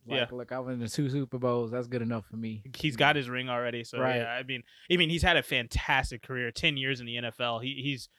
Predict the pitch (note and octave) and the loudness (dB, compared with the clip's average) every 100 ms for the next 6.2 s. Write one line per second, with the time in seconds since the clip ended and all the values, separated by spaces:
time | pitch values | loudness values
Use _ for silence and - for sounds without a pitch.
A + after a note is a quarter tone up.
0 | _ _ _ F3 C3 D#3 D3 C3 B2 B2+ | _ _ _ -4 2 4 4 2 0 0
1 | B2 B2+ B2 C3+ C3 - C3 B2 A#2+ B2+ | 0 -2 0 0 -2 0 2 4 2 0
2 | C3+ D3 C3+ B2+ A#2 C#3 C3 C#3 C3+ C3 | -4 -2 0 0 -2 0 2 2 0 -6
3 | A#2 B2+ - B2 C3 A#2+ - D#3 B2 C3+ | -4 -4 -4 -8 -8 -8 -8 -8 -4 -6
4 | B2+ B2 A#2+ A#2+ B2 B2 B2 B2+ C#3 A#2+ | -4 -4 -4 0 0 0 0 -2 -2 -4
5 | - C3 A#2+ A#2+ B2+ - A#2+ - - C3+ | -4 -4 -4 -4 -8 -6 -8 -8 -8 -8
6 | - A#2 | -6 -10